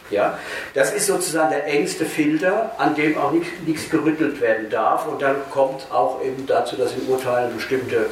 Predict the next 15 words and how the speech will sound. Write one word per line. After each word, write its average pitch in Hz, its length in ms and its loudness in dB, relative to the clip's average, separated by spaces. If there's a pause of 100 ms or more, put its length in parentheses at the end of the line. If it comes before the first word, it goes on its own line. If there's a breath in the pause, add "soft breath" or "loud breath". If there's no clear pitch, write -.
(340 loud breath)
Einschätzungen - 560 0
der - 160 0
Richter 127 300 0
stehen, 117 440 -2
wie, 107 380 -4
was 104 160 -6
die - 80 -10
politischen 113 460 -4
Dimensionen 104 600 0
angeht. - 480 -2 (440 loud breath)
So, 143 140 2
und 147 140 0
der 143 180 4
dritte - 340 0
Fall, - 460 0